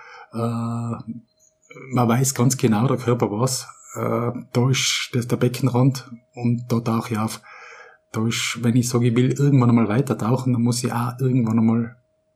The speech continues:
umdrehen. Und das Wichtigste ist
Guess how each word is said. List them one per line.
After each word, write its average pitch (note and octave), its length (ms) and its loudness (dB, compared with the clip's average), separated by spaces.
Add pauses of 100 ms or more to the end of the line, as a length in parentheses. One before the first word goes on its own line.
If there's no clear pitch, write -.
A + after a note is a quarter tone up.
(180)
umdrehen. G2 600 0 (640)
Und A2 420 -2
das - 120 -6
Wichtigste C3+ 480 -2
ist - 420 -2